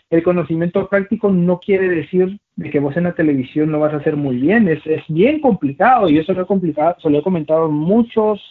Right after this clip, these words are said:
excompañeros, el, el hacer televisión y radio es muy complicado porque vos tenés lo práctico, pero eso práctico hay que ponerlo en palabras,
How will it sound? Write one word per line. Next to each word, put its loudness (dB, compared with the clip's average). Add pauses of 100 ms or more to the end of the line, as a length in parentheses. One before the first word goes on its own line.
(520)
excompañeros, -2
el, -4
el 2
hacer -2
televisión 0
y -4
radio 2
es -2
muy 2
complicado 0
porque -2
vos -2
tenés -2 (540)
lo 0
práctico, -2 (320)
pero 4
eso 0
práctico 0
hay 0
que 2
ponerlo 2
en 6
palabras, 0